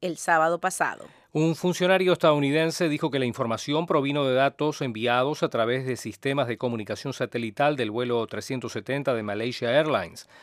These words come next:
Speaker 2: Los datos con-, convencieron a las autoridades estadounidenses de que los motores del avión continuaron funcionando por lo menos cuatro horas después de la última comunicación.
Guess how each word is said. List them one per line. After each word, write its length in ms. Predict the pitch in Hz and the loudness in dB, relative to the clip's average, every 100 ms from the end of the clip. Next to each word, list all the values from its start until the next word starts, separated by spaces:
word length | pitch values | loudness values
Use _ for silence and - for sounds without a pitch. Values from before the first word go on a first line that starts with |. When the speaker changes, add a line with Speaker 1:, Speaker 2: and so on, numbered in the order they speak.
| - - | -16 -6
Speaker 2:
Los 180 | 117 | 0
datos 480 | 135 139 151 147 - - | 2 2 0 -2 -6 -6
con-, 300 | 127 113 110 | -4 -4 -6
convencieron 680 | - 117 110 107 160 185 131 | -6 -4 -4 -6 0 2 2
a 40 | 107 | 0
las 220 | 101 - | -2 -4
autoridades 580 | 101 110 110 127 123 113 | -6 -6 -2 0 0 -2
estadounidenses 840 | 113 120 127 147 151 120 123 127 - - - - | -2 -2 0 0 0 0 -4 -6 -8 -20 -18 -4
de 160 | 135 | -2
que 80 | 143 | 0
los 140 | 135 | 0
motores 400 | 127 143 170 196 | 0 0 2 0
del 120 | 175 139 | 2 0
avión 360 | 127 156 175 | 2 0 0
continuaron 640 | 170 143 127 120 143 185 190 | 0 -2 -2 2 4 4 2
funcionando 760 | 156 135 131 147 151 160 - - | -4 -2 0 2 2 0 -2 -4
por 180 | 135 | -2
lo 80 | 120 | 0
menos 300 | 123 147 147 | 0 -2 -4
cuatro 400 | - 151 160 156 | 0 2 4 4
horas 220 | 160 156 139 | 4 4 2
después 480 | 127 120 - 143 | -2 -2 -2 -2
de 80 | 139 | 0
la 100 | 127 | 0
última 380 | 131 143 139 127 | 0 -2 0 0
comunicación. 1000 | 143 143 135 123 123 - 135 98 - | 0 0 0 -2 -4 -2 -4 -4 -6